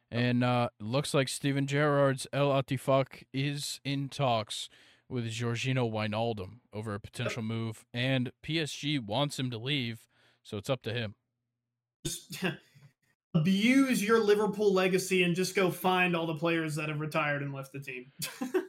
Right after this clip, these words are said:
Speaker 1: Yeah. At this
Speaker 2: Basically.
Speaker 1: point, their next signing is gonna be fucking Roy Keane, or, or not Roy Keane. Jesus Christ.
Speaker 2: <laughs> Roy Keane,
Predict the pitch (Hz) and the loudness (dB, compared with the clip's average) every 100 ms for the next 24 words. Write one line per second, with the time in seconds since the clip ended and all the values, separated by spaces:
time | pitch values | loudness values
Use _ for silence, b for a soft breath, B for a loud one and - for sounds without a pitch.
0 | 311 139 131 104 B B B _ - 170 | -4 0 2 0 B B B _ 0 4
1 | 175 156 185 175 147 156 151 147 151 147 | 4 4 4 4 4 4 4 4 4 6
2 | 147 135 143 131 127 - 139 135 120 113 | 4 0 -2 -2 -2 -2 -2 -2 -4 -2
3 | 131 131 - 143 143 135 135 131 143 113 | -2 -4 -4 -4 -2 -2 -2 0 0 0
4 | 101 113 - - - 139 113 - - - | -2 -8 -10 -14 -8 -6 -6 -8 -10 -8
5 | 110 104 - - _ _ _ _ _ - | -8 -6 -10 -14 _ _ _ _ _ -6
6 | - 202 175 214 262 202 262 302 | -4 -2 2 6 6 4 -2 0